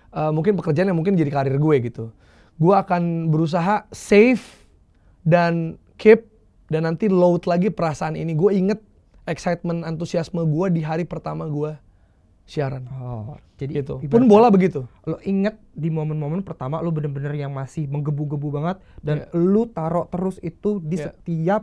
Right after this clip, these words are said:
Speaker 2: kali lo mau
Speaker 1: Iya.
Speaker 2: menerapin kerjaan.
Speaker 1: Di sosmed gua bahkan ada,
Speaker 2: Hmm.
Speaker 1: kan ada yang pin bisa tiga ya.
Speaker 2: Iya.
Speaker 1: Yang ketiga itu ada ketika gua bawain Piala Dunia.
Speaker 2: Hmm.
Speaker 1: Itu gua tulis manifestasi, eh, gua lupa ya, dua puluh tahun, tujuh belas tahun, gua lupa deh. Pokoknya udah sekian lama,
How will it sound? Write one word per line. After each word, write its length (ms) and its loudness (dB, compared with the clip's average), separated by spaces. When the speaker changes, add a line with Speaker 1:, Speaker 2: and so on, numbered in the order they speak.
Speaker 2:
kali 260 -4
lo 160 -2
mau 320 -6
Speaker 1:
Iya. 160 -8
Speaker 2:
menerapin 340 -8
kerjaan. 140 -10
Speaker 1:
Di 80 2
sosmed 340 0
gua 160 0
bahkan 240 4
ada, 300 2
Speaker 2:
Hmm. 160 -10
Speaker 1:
kan 160 0
ada 140 8
yang 180 4
pin 240 0
bisa 160 2
tiga 240 2
ya. 140 -2
Speaker 2:
Iya. 160 -6
Speaker 1:
Yang 180 4
ketiga 360 2
itu 160 2
ada 340 6
ketika 280 0
gua 140 6
bawain 280 6
Piala 180 0
Dunia. 320 0
Speaker 2:
Hmm. 240 -12
Speaker 1:
Itu 220 -2
gua 200 6
tulis 300 2
manifestasi, 960 -4
eh, 200 -8
gua 180 0
lupa 200 -2
ya, 200 -6
dua 180 -6
puluh 160 -8
tahun, 240 -6
tujuh 160 -6
belas 160 -4
tahun, 80 -6
gua 160 0
lupa 140 -2
deh. 100 -2
Pokoknya 220 0
udah 100 0
sekian 240 -6
lama, 320 -8